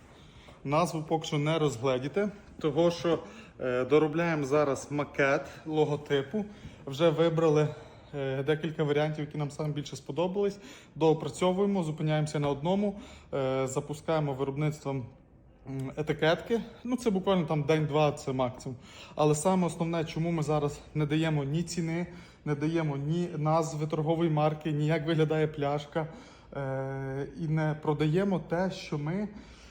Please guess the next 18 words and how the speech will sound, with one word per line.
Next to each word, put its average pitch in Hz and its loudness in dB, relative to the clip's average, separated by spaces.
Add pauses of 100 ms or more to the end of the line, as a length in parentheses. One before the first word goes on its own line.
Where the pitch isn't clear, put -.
(140)
е, 139 2
чекаємо 170 0
соняшника. 147 0
Ми 151 0
зараз 156 2
підкуповуємо 147 0
соняшник, 180 0
він 170 0
вже 147 0
поїхав, 160 -2
перші 156 -2
машини 139 -4
поїхали, 165 -4
підкуповуємо 147 -2
соняшник 190 0
для 139 -6
того, 165 -2
щоб 147 -6